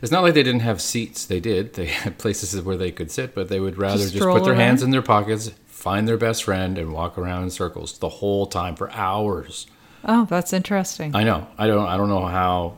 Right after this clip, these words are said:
Speaker 1: I mean, I honestly think I did it for a while when I wasn't breakdancing.
Speaker 2: Yeah. Jeff's a, a West Side breaker. He's got some breakdancing skills.
Speaker 1: Mm-hmm.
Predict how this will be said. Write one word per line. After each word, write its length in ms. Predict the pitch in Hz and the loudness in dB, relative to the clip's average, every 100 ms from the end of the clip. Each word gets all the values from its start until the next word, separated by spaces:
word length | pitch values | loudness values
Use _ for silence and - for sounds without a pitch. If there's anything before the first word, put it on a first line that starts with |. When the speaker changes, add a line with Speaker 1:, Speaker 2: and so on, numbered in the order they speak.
| - | -6
Speaker 1:
I 120 | 95 | -2
mean, 160 | 104 110 | 0 4
I 220 | 101 151 | 4 6
honestly 460 | 131 120 123 120 104 | 4 4 2 0 0
think 240 | 113 110 | 0 2
I 200 | 104 165 | 2 2
did 160 | 95 87 | 0 -2
it 160 | - | -4
for 180 | - 90 | -6 -4
a 80 | 87 | -2
while 320 | 85 85 82 - - - - - | -2 -4 -6 -16 -20 -20 -20 -6
when 160 | 160 139 | 4 6
I 60 | 101 | 6
wasn't 340 | 101 87 80 | 4 2 -4
breakdancing. 760 | 101 117 - 82 78 - 113 113 - - | -4 -4 -6 -10 -10 -10 -12 -12 -16 -6
Speaker 2:
Yeah. 120 | 180 - - - - - - | -6 -6 -12 -16 -14 -10 -2
Jeff's 280 | 190 185 - | 0 2 4
a, 260 | 185 160 | 4 4
a 80 | 170 | 2
West 280 | 170 175 - | 4 4 4
Side 300 | 190 175 160 | 4 6 4
breaker. 580 | 151 170 175 170 165 - - - 120 | 6 4 6 4 4 -2 -16 -14 -12
He's 120 | 131 - | -8 -2
got 140 | 185 | 0
some 180 | - 170 | 0 2
breakdancing 600 | 175 170 180 175 170 170 | 4 4 2 2 0 -2
skills. 540 | - 175 170 160 151 | 0 4 4 2 -2
Speaker 1:
Mm-hmm. 340 | 95 87 101 | -6 -4 -2